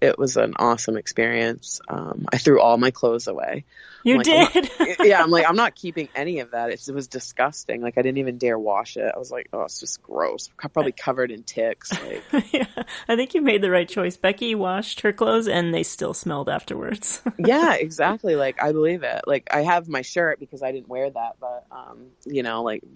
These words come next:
Speaker 1: of all the clothes I wore there, no, I threw it all away.
Speaker 2: <laughs>
Speaker 1: Except for the bra. I'm like, "I'll keep the bra."
Speaker 2: <laughs> Yeah.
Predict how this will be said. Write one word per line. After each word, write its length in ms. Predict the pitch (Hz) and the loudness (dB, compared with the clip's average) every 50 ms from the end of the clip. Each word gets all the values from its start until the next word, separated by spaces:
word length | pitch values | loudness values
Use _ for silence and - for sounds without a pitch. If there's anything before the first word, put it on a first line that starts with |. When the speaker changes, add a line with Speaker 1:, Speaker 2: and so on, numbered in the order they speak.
| - - - | -6 0 0
Speaker 1:
of 120 | 131 131 | 2 4
all 160 | 131 143 165 180 | 4 4 4 2
the 100 | 196 190 | -2 -6
clothes 320 | - - 151 156 160 160 | -8 -4 -4 -4 -2 -2
I 80 | 156 143 | -4 -6
wore 220 | 139 135 143 147 | -4 -4 -6 -6
there, 160 | 151 151 143 | -8 -10 -10
no, 180 | 127 110 92 65 - - - | -10 -10 -10 -10 -10 -10 -10
I 100 | - - | -10 -4
threw 160 | - 131 113 | -2 0 0
it 80 | - - | 2 2
all 180 | - - - - | 0 0 0 0
away. 240 | 92 78 - - - - 208 - - - 220 | 0 -2 -2 -2 -4 -6 -6 -4 -2 -2 -2
Speaker 2:
<laughs> 360 | - - - 220 - - _ - | -2 -4 -6 -8 -8 -8 _ -8
Speaker 1:
Except 260 | 226 - - 208 - | -2 0 0 2 2
for 80 | 214 | 2
the 100 | 202 180 | 0 0
bra. 480 | 175 - 139 127 120 117 120 120 120 127 127 | 0 0 -2 -2 0 0 -2 -2 -4 -6 -10
I'm 80 | 147 139 | -12 -12
like, 160 | 139 135 135 | -10 -10 -8
"I'll 160 | 147 151 147 143 | -8 -8 -10 -10
keep 220 | - - 131 - | -10 -12 -14 -14
the 60 | - | -14
bra." 280 | - - 58 65 117 151 - | -14 -12 -12 -10 -12 -14 -8
Speaker 2:
<laughs> 60 | - 269 233 - - 277 233 - | -4 -2 -2 0 2 2 2 2
Yeah. 120 | - 220 | 2 0